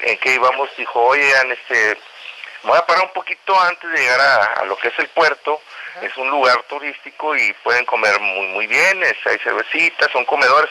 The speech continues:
Speaker 1: ah, eh, parecido a lo que vendían siendo los, este, los cabacitos, por decir. Y se orilló, no sé dónde, no recuerdo, veníamos medio dormidos ahí en el, en el autobús.
Speaker 2: Ajá.
Speaker 1: Se paró y nos, nos bajamos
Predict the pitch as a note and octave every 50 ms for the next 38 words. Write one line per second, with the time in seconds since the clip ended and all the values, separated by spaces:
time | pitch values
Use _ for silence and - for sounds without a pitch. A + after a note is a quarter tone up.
0 | - C3+ D3+ - - D3 C#3 C#3 - - - D#3 D3+ D#3 - - F#3+ G3 G3+ G#3
1 | G#3 G3 F#3+ F3 E3+ - D#3+ D3 D3 D3 E3 F3 - F3+ E3 E3+ E3+ F3 E3+ D#3+
2 | D#3+ E3 E3 E3 E3+ E3 - - C#3+ - - - - C3+ B2+ A#2+ A#2 A#2+ - B2
3 | B2 A#2+ - - B2+ A#2+ A2+ - - D3 - - - G2+ - - _ - A2 G2+
4 | G2+ - A#2+ A2+ - - - - - - - - - - - - - - - -
5 | - - - - - - - - C3 B2 - - C#3 C3 C3 C3 B2+ C#3 D3 D3
6 | D3 - A#2 B2+ C3 - - - C#3+ C3+ A2+ A2 C3+ D3 C#3+ D3+ D3 C3+ B2 B2
7 | B2+ D3+ C#3+ - - B2 B2+ B2+ C3 C#3 D3 C#3+ B2+ G2+ - - - A2 G2+ A2
8 | A#2 C3+ D3 D3 B2+ B2+ B2 A2+ A2 G#2+ G2+ G2 F#2 - - A2+ C3+ C#3+ C3+ -
9 | B2 B2 A#2+ B2 B2+ A#2+ G2 F2+ - - - - - G#2+ G2 F2+ - - G2 G2+
10 | A2+ D3 F#3 F#3+ - - - - - - - - - - - - - - - -
11 | - - - C3 B2+ - C3+ C3+ D3+ E3+ F3+ F#3 F3 D#3 - - - B2+ C3+ C3+
12 | C#3+ C#3+ C#3+ C#3 C#3+ D#3+ E3 F3 G3 G#3 -